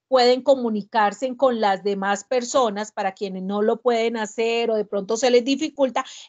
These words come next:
es muy bueno que tomemos estos talleres. Y yo sé que la Cámara de Comercio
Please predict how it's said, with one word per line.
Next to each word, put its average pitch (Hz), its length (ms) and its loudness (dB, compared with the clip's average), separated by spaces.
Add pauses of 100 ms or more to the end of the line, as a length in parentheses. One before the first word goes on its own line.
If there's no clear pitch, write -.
es 285 180 4
muy 302 160 -2
bueno 311 380 -2
que 330 100 -4
tomemos 220 460 -6
estos 277 320 -4
talleres. 233 500 0
Y 208 80 -12
yo 196 100 -8
sé 233 120 -6
que 254 100 -4
la 240 100 0
Cámara 196 260 -2
de 226 100 -2
Comercio 214 400 -4